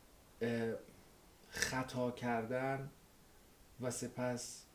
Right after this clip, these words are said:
اه، مسیر درست و آزمودنه، یعنی طی کردن مسیر آزمون و خطا. بنابراین این پویش همواره وجود داره، ولی زمانی که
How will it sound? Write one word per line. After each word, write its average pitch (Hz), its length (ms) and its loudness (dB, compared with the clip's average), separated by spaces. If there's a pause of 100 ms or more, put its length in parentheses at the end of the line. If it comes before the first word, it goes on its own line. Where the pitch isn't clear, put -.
(540)
اه، 113 220 4
مسیر 113 480 0
درست 113 420 -2
و 110 40 2
آزمودنه، 95 800 -2 (720)
یعنی 147 400 2 (220)
طی 139 200 2
کردن 135 520 2
مسیر 127 680 0 (100)
آزمون 107 360 0
و 95 60 -2
خطا. 95 400 -8 (760)
بنابراین 151 540 4 (680)
این 214 160 12
پویش 165 800 2
همواره 123 540 4
وجود 110 400 -2
داره، 85 220 -6 (760)
ولی 185 160 4
زمانی 180 460 6
که 185 440 2